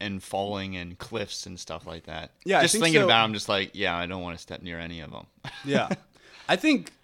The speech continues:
Speaker 2: I think that is, like, rational. I think lots of people have that, but, like, even growing up, we used to climb trees all the time, and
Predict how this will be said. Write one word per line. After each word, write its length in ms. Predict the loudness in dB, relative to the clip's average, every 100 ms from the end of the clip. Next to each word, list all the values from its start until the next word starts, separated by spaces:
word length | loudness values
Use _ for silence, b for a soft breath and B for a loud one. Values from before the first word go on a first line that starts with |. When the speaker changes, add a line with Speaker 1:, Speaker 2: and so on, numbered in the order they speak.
| _
Speaker 2:
I 80 | -2
think 160 | 0 4
that 140 | 6
is, 260 | 6 2 -4 -6
like, 220 | -2 -2
rational. 460 | -2 -2 -2 -2 0
I 100 | 0
think 220 | -2 -4
lots 180 | -4 -6
of 60 |
people 220 | -8 -6 -4
have 260 | 0 0
that, 340 | 0 -2 -2 2
but, 300 | 4 4 0 _
like, 180 | -8 -6
even 220 | -2 -2
growing 400 | 2 2 2 2
up, 240 | 2 0 -4 -20 b b
we 100 | -6
used 120 | -4
to 80 | -4
climb 260 | -4 -4 -4
trees 320 | -4 -6 -2
all 160 | -2
the 60 | -2
time, 480 | -2 -2 0 -2 -6 -6
and 500 | -2 -2 0 -2